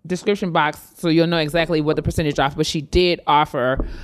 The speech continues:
a coupon code for Getting Grown listeners, so you guys make sure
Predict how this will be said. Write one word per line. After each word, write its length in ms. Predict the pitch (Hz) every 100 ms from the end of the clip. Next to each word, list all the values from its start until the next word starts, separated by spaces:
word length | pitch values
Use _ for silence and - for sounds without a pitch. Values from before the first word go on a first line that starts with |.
| -
a 120 | - 139
coupon 480 | - 208 180 147
code 300 | - 156 135
for 120 | 147 139
Getting 280 | 151 135
Grown 260 | 143 135 131
listeners, 360 | 131 135 127 -
so 80 |
you 140 | 131 135
guys 260 | 127 135
make 200 | 147 120
sure 480 | - 151 131 120 135